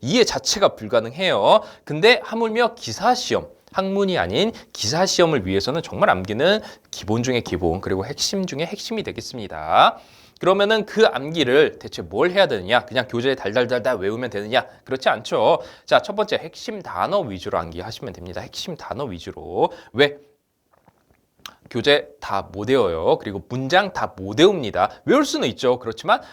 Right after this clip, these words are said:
만약 외우게 되면은 그건 굉장히 비효율적인 공부가 되기 때문에 굳이 그렇게까지 하실 필요 없다라고 말씀드리는 거예요.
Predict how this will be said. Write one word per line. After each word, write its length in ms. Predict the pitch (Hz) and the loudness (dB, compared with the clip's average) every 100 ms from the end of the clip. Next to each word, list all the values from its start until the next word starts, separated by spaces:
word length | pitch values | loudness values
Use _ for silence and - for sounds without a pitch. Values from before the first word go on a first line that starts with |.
| _ | _
만약 260 | 143 190 | 0 2
외우게 260 | 131 196 185 | 2 0 0
되면은 340 | 120 127 202 | -4 -2 -4
그건 340 | - 135 151 - | -4 -6 -6 -8
굉장히 320 | 107 107 196 | -8 -4 -4
비효율적인 600 | - 160 247 269 262 139 | -6 -6 -4 -2 -4 -6
공부가 280 | 107 95 131 | -8 -2 -2
되기 200 | 101 123 | -2 0
때문에 500 | 220 240 156 110 180 - - | 2 2 2 2 2 -2 -4
굳이 240 | 143 214 | 0 2
그렇게까지 520 | 170 143 147 - 131 | 2 0 2 0 0
하실 240 | - - 202 | -2 -4 -6
필요 240 | - - | -4 -6
없다라고 580 | - - 131 - - 101 | -6 0 -2 0 -2 -4
말씀드리는 600 | - - 127 110 104 120 | -6 -12 -14 -8 -8 -6
거예요. 560 | 113 90 82 95 143 - | -6 -6 -4 2 2 2